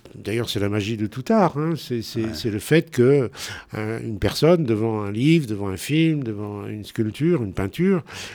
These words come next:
Speaker 1: tout d'un coup se met à, à réinventer l'histoire.
Speaker 2: Et beaucoup de gens écrivent, en fait, ils ne publient pas, mais beaucoup de gens écrivent, euh, pour, pour eux. Et ils sont contents de pouvoir, euh, coucher sur le papier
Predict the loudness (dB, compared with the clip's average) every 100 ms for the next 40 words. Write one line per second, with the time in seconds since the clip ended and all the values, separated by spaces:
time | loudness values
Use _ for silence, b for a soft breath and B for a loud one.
0 | -2 4 4 4 2 0 2 2 4 4
1 | 2 -2 B B B B 2 4 6 6
2 | 6 4 4 2 2 0 2 2 0 -10
3 | _ _ B B B B B -12 -4 0
4 | 0 2 0 2 -2 0 0 0 -2 -2
5 | 0 0 -2 -2 -2 -2 -2 -2 -2 0
6 | 4 4 2 0 -6 -8 -6 -2 0 0
7 | -2 -2 -2 2 2 0 -2 -8 -6 -6
8 | -8 -8 0 2 0 -6 B B B B
9 | 0 0 0 -2 -2 -2 -2 -2 0 -2
10 | -4 0 4 6 6 2 2 -2 B B
11 | _ -12 -2 0 2 0 2 0 2 0
12 | 0